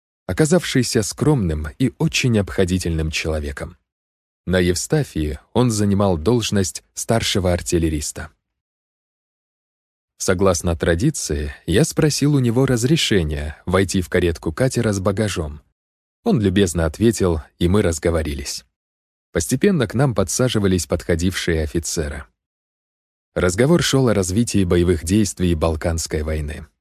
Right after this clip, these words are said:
Катер не отходил, ожидая командира Евстафия.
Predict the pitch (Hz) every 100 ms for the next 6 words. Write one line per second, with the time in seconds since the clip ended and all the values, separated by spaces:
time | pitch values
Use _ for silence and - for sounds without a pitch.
0 | _ _ _ _ _ _ _ - 98 120
1 | 135 120 117 113 - 107 90 71 80 -
2 | - 78 85 78 127 107 101 87 82 85
3 | 92 82 85 - - 82 71 73 73